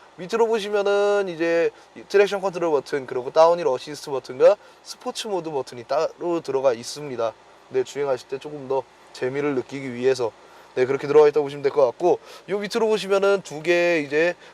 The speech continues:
운전석, 조수석 둘 다 열선 시트 들어가 있고요. 전자식 파킹 브레이크까지 들어가 있어요. 여기에 보시면은 컵홀더가 두 개 있는데, 쉐보레에서는 이렇게 약간 비밀 공간을 많이 나-, 만들어놔요. 이걸 눌러서 열면 요 밑으로 엄청나게 깊은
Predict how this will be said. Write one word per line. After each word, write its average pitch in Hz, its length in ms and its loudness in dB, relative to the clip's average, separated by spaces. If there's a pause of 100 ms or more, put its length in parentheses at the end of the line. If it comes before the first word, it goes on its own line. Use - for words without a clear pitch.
운전석, 180 400 -2
조수석 151 380 -6
둘 139 200 -8
다 170 240 8
열선 135 320 -4
시트 180 240 -10
들어가 151 260 2
있고요. 175 340 4 (280)
전자식 175 480 -4
파킹 180 320 -12
브레이크까지 139 480 -6
들어가 131 240 -2
있어요. 123 540 0 (340)
여기에 170 300 -2
보시면은 170 400 0
컵홀더가 202 540 2
두 147 100 -12
개 156 100 0
있는데, 135 440 4 (640)
쉐보레에서는 214 680 0
이렇게 143 260 -6
약간 139 420 -2
비밀 202 400 -8
공간을 165 400 -6
많이 190 300 -10
나-, 143 200 -6
만들어놔요. 131 600 2 (420)
이걸 196 520 4
눌러서 180 340 0
열면 156 280 -2
요 147 200 -8
밑으로 165 400 -6
엄청나게 190 680 -6
깊은 185 460 -10